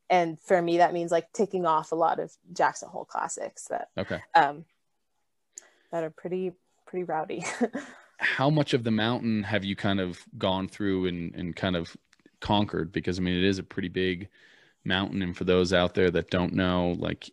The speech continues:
Speaker 2: uh, you know, they, I, do they still have the sign? They used to have a sign that, like, "Hey, our black diamonds are not, like, a normal
Speaker 1: <laughs>
Speaker 2: mountain's black diamonds," 'cause you have people coming from the East Coast or from other places, and they're like, "Oh, yeah, it's, you know, I ski Killington and, you know, or I ski Sugarloaf or wherever else it may be, Hunta,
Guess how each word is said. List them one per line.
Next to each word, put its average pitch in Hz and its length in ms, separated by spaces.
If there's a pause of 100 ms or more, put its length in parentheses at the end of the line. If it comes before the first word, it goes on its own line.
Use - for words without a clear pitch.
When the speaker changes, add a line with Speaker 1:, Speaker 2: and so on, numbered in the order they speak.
Speaker 2:
uh, 92 140
you 98 200
know, 85 120
they, 85 180
I, 98 140
do 101 200
they 98 100
still 123 200
have 123 120
the 104 60
sign? 110 240
They 110 60
used 117 140
to 117 40
have 101 60
a - 20
sign 95 360
that, 85 100
like, 90 140
"Hey, 90 280
our 92 200
black 90 320
diamonds 87 520
are 87 120
not, 85 360
like, 85 320
a 95 80
normal 90 320
Speaker 1:
<laughs> - 0
Speaker 2:
mountain's 87 400
black 90 260
diamonds," 90 380
'cause 92 160
you 92 40
have 85 120
people 90 240
coming 90 320
from 87 300 (460)
the - 200
East - 220
Coast 135 520
or 92 120
from 95 180
other 90 160
places, 110 640
and 101 80
they're 98 80
like, 95 200
"Oh, 107 180
yeah, 101 220
it's, - 140 (360)
you 113 80
know, 101 120
I 98 80
ski 104 220
Killington 95 840
and, 90 300
you 95 80
know, 85 320
or 92 320
I 92 40
ski 95 300
Sugarloaf 92 800
or 85 60
wherever 92 360
else 87 220
it 82 60
may 87 160
be, 90 240
Hunta, 98 480